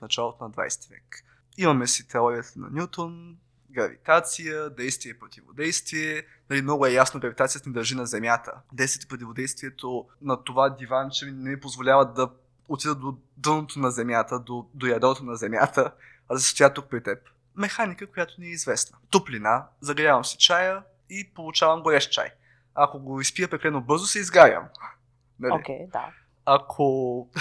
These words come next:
Speaker 1: <laughs> ако имам двигател на въглища, този двигател може да извършва работа. Може да ми задвижи парния локомотив в началото на двайсети век. Супер!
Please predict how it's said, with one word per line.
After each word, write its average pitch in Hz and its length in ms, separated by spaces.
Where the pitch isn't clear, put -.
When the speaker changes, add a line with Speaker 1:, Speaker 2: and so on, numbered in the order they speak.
Speaker 1:
<laughs> - 1200
ако 135 720
имам 165 500
двигател 135 560
на 117 120
въглища, 135 640
този 175 240
двигател 123 580
може 127 200
да 151 60
извършва 123 380
работа. 147 380
Може 127 300
да 131 120
ми 139 160
задвижи 127 400
парния 120 280
локомотив 165 440
в - 40
началото 101 360
на 101 60
двайсети 98 300
век. - 140
Супер! 233 400